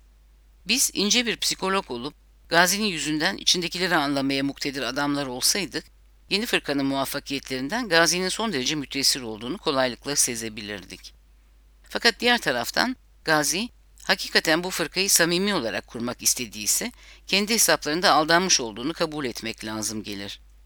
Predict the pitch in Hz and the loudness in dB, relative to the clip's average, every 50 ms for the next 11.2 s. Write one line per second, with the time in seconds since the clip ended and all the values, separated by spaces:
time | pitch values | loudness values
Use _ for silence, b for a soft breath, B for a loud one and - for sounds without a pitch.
0 | - - - - 180 220 262 B B B B B B - 170 175 - - 196 190 | -20 -10 -4 -2 -2 -2 -2 B B B B B B 2 2 2 2 0 -4 -4
1 | 165 175 233 208 185 139 127 117 127 131 123 131 151 160 - 143 127 - 127 127 | -4 -4 -2 0 0 0 0 0 0 0 0 0 -2 -2 -2 -6 -6 -4 -4 -2
2 | 113 107 - - 135 123 120 113 104 107 101 101 117 120 143 170 - 98 156 - | -2 -2 -4 -6 -6 -6 -6 -6 -8 -8 -6 -6 -6 -4 -4 -2 0 0 0 0
3 | - 123 123 127 123 120 - - - 104 98 92 90 90 92 - - - - 82 | 0 -2 -2 -4 -4 -2 -2 -2 -2 -4 -8 -10 -10 -6 -4 -2 -2 -4 -4 -10
4 | - - - - - - - - - - - - - - - - - - - - | -18 -18 -20 -20 -20 -20 -20 -20 -20 -20 -20 -20 -20 -20 -20 -20 -20 -20 -20 -20
5 | - - - - - - - - - - - - - - - - - - - - | -20 -20 -20 -20 -20 -20 -20 -20 -20 -20 -20 -20 -20 -20 -20 -20 -20 -10 -6 -2
6 | - 262 254 233 220 240 240 240 247 240 196 185 147 135 110 123 123 120 - 131 | 0 0 2 4 4 4 6 4 4 2 2 2 2 2 2 0 0 -2 -4 -4
7 | 117 127 123 123 113 110 113 117 113 - - 131 117 113 104 - - 123 117 113 | -2 -2 -2 -2 -2 -4 -4 -2 2 2 2 2 0 -2 -6 -6 -6 -4 -6 -4
8 | 104 104 - - 113 98 139 170 202 - - _ _ _ _ _ - - - _ | 0 2 2 2 2 0 -6 -6 -6 -8 -14 _ _ _ _ _ -20 -20 -20 _
9 | _ - - 240 240 165 - - 127 123 165 185 - 208 196 190 180 165 147 147 | _ -6 -2 0 0 0 0 -2 -4 -2 -2 0 4 6 4 6 4 2 0 0
10 | 147 139 - - 151 123 123 120 117 123 143 - - - 135 117 113 104 87 92 | 0 0 0 0 -2 -2 -6 -4 -2 -2 -2 -2 -2 -2 -2 -2 -4 -4 -6 -8
11 | 107 - - - | -12 -12 -14 -16